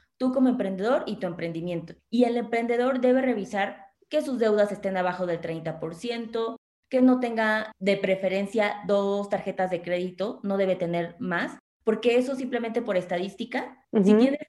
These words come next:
Speaker 1: cinco tarjetas de crédito, más factible que te termines endeudando con esas cinco tarjetas de crédito,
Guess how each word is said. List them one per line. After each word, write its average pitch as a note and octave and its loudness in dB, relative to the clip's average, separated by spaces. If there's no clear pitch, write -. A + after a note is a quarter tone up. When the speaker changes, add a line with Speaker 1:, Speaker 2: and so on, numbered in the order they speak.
Speaker 1:
cinco C4+ 0
tarjetas G#3+ 0
de G#3 -4
crédito, G3+ -4
más A3+ 0
factible A3 -2
que G3+ 0
te F3+ -2
termines G3 2
endeudando G3 2
con F3 0
esas A#3+ 6
cinco B3+ 2
tarjetas F3+ 0
de E3 -2
crédito, C#3 -8